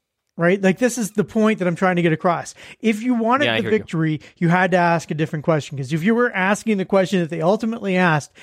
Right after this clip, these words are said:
Speaker 1: is, you know, "Should David Johnson be leading this inquiry?" Well, they got their answer, right? What they needed to be answering is, is David Johnson good enough in the, in the face of significant opposition to the, uh, other parties from working on this collectively?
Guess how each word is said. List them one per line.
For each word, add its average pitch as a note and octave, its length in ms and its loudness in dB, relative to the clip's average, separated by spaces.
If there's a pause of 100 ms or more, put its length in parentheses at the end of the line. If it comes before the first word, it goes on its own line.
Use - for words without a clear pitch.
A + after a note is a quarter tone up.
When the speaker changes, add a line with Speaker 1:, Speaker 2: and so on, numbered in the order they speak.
(160)
Speaker 1:
is, F#3+ 280 0
you G3 120 0
know, E3+ 200 2
"Should A3 280 0
David F#3 300 2
Johnson E3 380 0
be D#3 120 -2
leading D3+ 240 -2
this C#3 160 -6
inquiry?" E3 380 -2 (420)
Well, A3+ 300 0
they G#3 160 2
got A#3+ 180 2
their G#3+ 120 -2
answer, A#3+ 400 -4 (480)
right? F3+ 280 0 (240)
What F#3+ 160 2
they G#3+ 120 4
needed A3 360 2
to F#3 60 -2
be F#3+ 160 2
answering F3+ 460 2
is, E3 220 0 (320)
is G3 200 2
David G#3+ 280 2
Johnson F#3+ 360 2
good E3+ 140 0
enough E3+ 260 0
in E3 60 -2
the, D#3+ 80 0 (160)
in F#3 100 0
the E3+ 60 0
face F3 300 0
of C#3+ 100 -6
significant D#3+ 640 -2
opposition D3+ 760 -2 (340)
to F#3 440 4
the, D#3+ 440 0
uh, D3 320 -4
other F3 220 0
parties E3 360 2
from - 160 -6
working D#3 380 -4 (380)
on E3+ 240 4
this E3 240 2
collectively? F3 680 -4